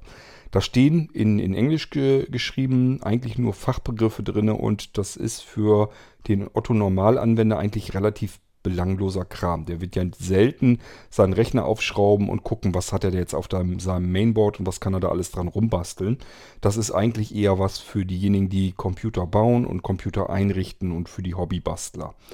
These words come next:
Für die ist das spannend und die wissen aber dann allerdings auch, wo sie sich die Handbücher, also die Mainboard-Bücher, ganz schnell eben beim Hersteller dann runterladen können.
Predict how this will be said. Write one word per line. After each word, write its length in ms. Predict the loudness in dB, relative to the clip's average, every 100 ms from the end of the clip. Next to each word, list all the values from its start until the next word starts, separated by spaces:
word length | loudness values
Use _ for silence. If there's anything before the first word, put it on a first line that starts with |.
| -20 -20
Für 160 | -6 -2
die 100 | -2
ist 140 | 0
das 120 | 0
spannend 480 | -2 4 6 6 4
und 180 | 0 -2
die 140 | 0
wissen 200 | 0 4
aber 180 | 6 8
dann 180 | 6 4
allerdings 400 | 2 2 0 0
auch, 300 | 0 0 -2 -8 -10
wo 120 | -6
sie 120 | -6 -4
sich 160 | -6
die 280 | -4 -4 -4 -6 -20 _ _
Handbücher, 640 | -4 -2 -2 -4 -2 -2 -4
also 260 | -6 -6
die 240 | -6 -8 -6
Mainboard-Bücher, 800 | -4 -4 -4 -6 -8 -6 -6 -6 -12 -20 _ -6
ganz 200 | -6 -4
schnell 260 | -4 -4
eben 220 | -4 -6
beim 160 | -4 -6
Hersteller 420 | -6 -8 -6 -6
dann 220 | -4 -6 -8 -16 _ _ _ _ 0
runterladen 600 | 0 2 -2 -6 -12 -14
können. 320 | -16 -16